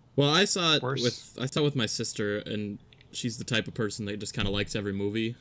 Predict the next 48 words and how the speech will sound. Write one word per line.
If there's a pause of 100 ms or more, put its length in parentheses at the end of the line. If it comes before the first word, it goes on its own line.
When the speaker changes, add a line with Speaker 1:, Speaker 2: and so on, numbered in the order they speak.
(120)
Speaker 1:
and
she
said
it
Speaker 2:
Right.
Speaker 1:
was
the
worst
movie
she'd
ever
seen
in
her
entire
life, (320)
which
I
thought
was
a
bit
of
an
exaggeration. (380)
Um, (280)
but
I, (220)
I
am,
I
am,
I
am
surprised
to
see
a, (480)
I
honestly
thought, (300)
considering
how
the
second
one
went
over,